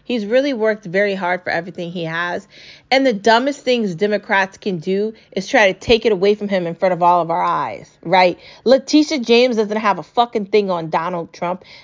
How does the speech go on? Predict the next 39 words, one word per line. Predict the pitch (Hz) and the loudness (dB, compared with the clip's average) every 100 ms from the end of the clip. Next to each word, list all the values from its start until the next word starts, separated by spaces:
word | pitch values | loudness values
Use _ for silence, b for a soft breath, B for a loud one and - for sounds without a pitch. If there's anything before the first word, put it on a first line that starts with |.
| _ | _
And | 240 233 | 0 4
every | 233 285 | 4 2
time | 277 285 247 | 0 2 2
I | 185 | 2
hear | 220 240 | 2 4
that | 214 208 160 - | 4 2 2 0
bitch | 214 220 - - b b b | 2 0 -6 -20 b b b
with | 190 214 | -2 0
a | 185 | 0
microphone, | 190 214 226 262 254 - | 0 0 -2 -4 -4 -4
I | 220 226 | -4 -2
just | 208 220 | -2 -4
get | - 220 | 0 0
mad. | 180 202 180 151 | 2 0 0 -2
And | 208 226 | -2 0
yeah, | 247 196 | 2 2
I | |
called | 208 226 214 233 | 0 -2 -2 0
her | 208 | -2
a | |
bitch, | 156 202 208 | -2 -4 -4
and | - 196 | -4 -2
I | 202 | -2
mean | 202 220 208 | -4 -4 -4
it | 190 | -4
in | 175 - | -6 -6
every | 165 196 208 | -4 -4 -6
regard, | 180 - 180 160 - _ | -8 -2 -2 -2 -8 _
right? | 185 185 - b b | -4 -2 -4 b b
Her | - 269 254 240 233 233 B B B _ | 0 4 6 6 4 2 B B B _
and | 214 208 | -2 0
the | 180 | 0
guy | 208 202 202 208 208 208 b b | 4 4 6 4 2 0 b b
from | - 214 196 | 0 0 2
Manhattan | 196 175 175 185 214 - 214 208 208 202 b _ | 0 -2 -4 -4 -4 -4 -4 -6 -6 -10 b _
and | 208 214 | 0 2
all, | - 202 214 214 208 _ | 2 2 4 2 0 _
and | - 214 208 | -2 -2 0
the, | 185 170 | -2 -2